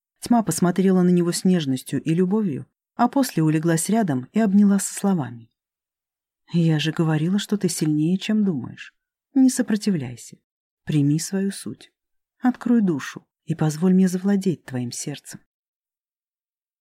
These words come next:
От обуявшего ужаса Сайрус затрясся. Он даже в кошмарном сне не мог представить,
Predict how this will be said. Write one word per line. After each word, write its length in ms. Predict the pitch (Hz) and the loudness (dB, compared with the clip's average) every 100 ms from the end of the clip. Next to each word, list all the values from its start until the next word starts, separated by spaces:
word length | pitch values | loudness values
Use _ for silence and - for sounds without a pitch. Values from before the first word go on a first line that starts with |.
| _ | _
От 240 | - 165 | -4 -2
обуявшего 640 | 165 170 175 214 - 143 135 | 0 0 0 -2 -4 -6 -6
ужаса 440 | - 214 202 127 127 | -4 -4 -4 -8 -8
Сайрус 440 | - 180 175 165 | -4 -2 0 -2
затрясся. 720 | 156 175 175 151 131 - 147 - _ _ _ _ | -2 -4 -4 -6 -8 -16 -18 -20 _ _ _ _
Он 180 | - 175 | 0 2
даже 220 | 170 180 | 4 2
в 80 | 185 | 0
кошмарном 580 | - 190 196 196 196 208 | -2 -2 2 2 4 4
сне 360 | 202 - 214 135 | 2 2 2 2
не 160 | 143 | 2
мог 160 | 156 - | 0 0
представить, 640 | 151 - - 208 143 - | -8 -6 -2 -2 -2 -8